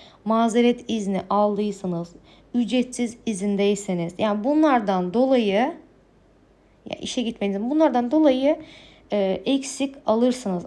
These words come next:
az alırsınız. Mesela bu kurumda en fazla geriye dönük hariç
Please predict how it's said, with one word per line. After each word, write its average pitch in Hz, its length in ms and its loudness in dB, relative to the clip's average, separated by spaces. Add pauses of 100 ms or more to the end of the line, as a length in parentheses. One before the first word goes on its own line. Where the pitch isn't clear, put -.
az 240 400 0
alırsınız. 214 520 -4
Mesela 233 380 -2
bu 302 100 -2
kurumda 247 680 0
en 294 260 0
fazla 220 640 2
geriye 226 400 -2
dönük 226 280 -4 (240)
hariç 196 680 4